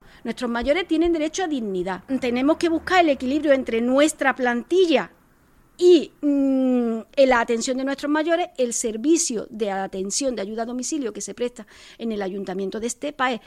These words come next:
de lunes a viernes, de ocho de la mañana a nueve de la noche. Y los sábados, de ocho de la mañana a las dos del mediodía. ¿Por qué? Porque nuestras auxiliares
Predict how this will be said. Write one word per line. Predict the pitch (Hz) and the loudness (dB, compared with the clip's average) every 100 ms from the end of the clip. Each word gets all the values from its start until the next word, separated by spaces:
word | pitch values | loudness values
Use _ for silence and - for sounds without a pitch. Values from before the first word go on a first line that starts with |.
| - - | -14 -2
de | 208 | 0
lunes | 196 208 220 247 | 0 -4 -8 -6
a | |
viernes, | 277 330 330 330 415 _ | -2 -2 0 -2 -6 _
de | 214 202 | -2 2
ocho | 294 302 220 | 0 -2 -8
de | 208 | -6
la | 254 | -4
mañana | 330 311 294 339 - | -2 -2 -2 -6 -10
a | 214 | -10
nueve | 208 240 | -8 -6
de | 220 | -6
la | 185 | -6
noche. | 170 170 - - _ | -6 -10 -16 -18 _
Y | 285 302 | 0 2
los | 349 | 0
sábados, | - 339 330 330 349 - | 0 2 2 0 -2 -6
de | 220 202 | -4 -4
ocho | 214 - 254 | -4 -6 -4
de | |
la | 269 | -2
mañana | 285 311 330 330 370 - _ _ _ | -2 2 2 2 -2 -8 _ _ _
a | 233 214 | -2 -2
las | 196 | -2
dos | 214 254 | -6 -4
del | 302 | -4
mediodía. | 220 214 190 180 165 160 _ _ _ _ | -4 -4 -4 -4 -8 -10 _ _ _ _
¿Por | 208 - | -14 -10
qué? | 202 | -10
Porque | 185 185 185 | -10 -8 -8
nuestras | 180 - 185 | -8 -10 -10
auxiliares | 190 202 - - 254 285 294 | -10 -10 -8 -4 0 0 -2